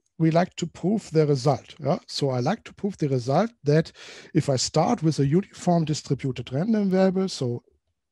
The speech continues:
U has uniform distribution. If I start with that, and if I then take, um, F inverse of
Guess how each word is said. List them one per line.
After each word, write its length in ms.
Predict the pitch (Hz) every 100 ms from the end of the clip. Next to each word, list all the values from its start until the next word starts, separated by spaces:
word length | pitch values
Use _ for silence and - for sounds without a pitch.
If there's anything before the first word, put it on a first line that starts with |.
| _ _ _ _ _ _
U 400 | 131 143 190 190
has 380 | 151 131 120 139
uniform 840 | 160 160 143 - 143 139 131 127
distribution. 840 | 120 117 - 110 208 233 233 233 240 _ _ _ _ _ - - - - - - -
If 100 | 131
I 80 |
start 360 | 139 - 190 226
with 180 | 185 -
that, 320 | 139 143 165 - -
and 220 | 139 135 -
if 180 | 143 151
I 240 | 131 123 123 _ _
then 440 | 160 135 202 214 196 -
take, 520 | - 147 127 - - - - - - -
um, 460 | 135 127 117 123 _ - -
F 400 | 180 202 - - _
inverse 920 | 208 254 247 151 107 104 185 - - - _ -
of 400 | 127 120 -